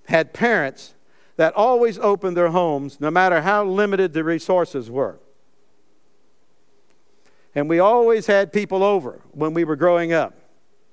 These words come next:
And you know, there's other ways of giving to people with hospitality other than having them in your home. We have a war ministry here at this church.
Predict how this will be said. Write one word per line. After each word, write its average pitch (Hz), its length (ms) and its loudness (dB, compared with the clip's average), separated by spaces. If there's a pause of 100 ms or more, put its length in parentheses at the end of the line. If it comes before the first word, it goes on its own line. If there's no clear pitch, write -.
(920)
And 175 140 -2
you 226 80 0
know, 262 180 2
there's 214 240 0
other 233 300 2
ways 214 420 2
of 170 300 -2 (300)
giving 185 360 -2
to 170 100 -6
people 190 520 -4 (220)
with 165 140 -2
hospitality 180 800 0
other 226 300 2
than 185 420 0
having 170 360 -2
them 170 120 -4
in 165 120 -4
your 160 140 -2
home. 185 320 -2 (440)
We 247 140 0
have 254 160 2
a 214 60 2
war 233 280 0
ministry 165 540 -2
here 143 380 -4 (100)
at 143 140 -8
this 170 200 -4
church. - 480 -4